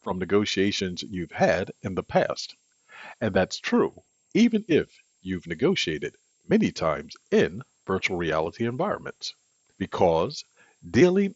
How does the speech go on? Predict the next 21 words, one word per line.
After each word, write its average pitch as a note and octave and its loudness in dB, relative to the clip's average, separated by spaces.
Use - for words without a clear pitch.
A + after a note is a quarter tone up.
in D2+ 0
virtual G#2 2
reality F2 -2
has F2+ 0
its E2+ -8
benefits - -2
and F#3 2
drawbacks, G2 -2
and F2 -2
that's F2 0
why - 0
you E2+ -8
must - -8
become G#2+ -2
a - 6
better C3+ 4
negotiator. - -6
Here's F3+ 8
why E2 0
that's E2+ 0
true. - -2